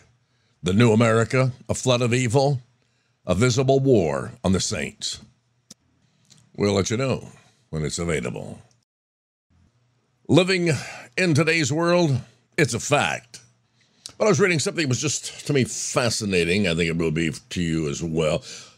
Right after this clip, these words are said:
An amazing discovery. Scientists have discovered that ants, after collecting the grains and seeds that they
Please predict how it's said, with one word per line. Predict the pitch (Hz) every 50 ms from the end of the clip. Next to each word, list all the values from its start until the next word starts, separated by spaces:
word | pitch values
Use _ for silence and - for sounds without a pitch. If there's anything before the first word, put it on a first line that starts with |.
| _ _ -
An | - 95
amazing | 107 113 143 165 180 180 - 180 160 165
discovery. | 151 147 127 - - 143 107 82 85 90 92 87
Scientists | - - - - - 233 233 240 226 170 113 - 87 82 85 98 104 -
have | - 117 113 120
discovered | 135 131 - - 180 170 156 156 131
that | 120 127 - - - _ -
ants, | 143 120 92 87 95 107 85 - - - -
after | 113 120 117 - 127
collecting | 113 - 143 143 139 - 131 123 117 113 107
the | 95 90
grains | 80 78 101 127 131 135 139 139 120 90
and | 92 98 92
seeds | - - 139 139 131 107 90
that | 98 87
they | 101 95 92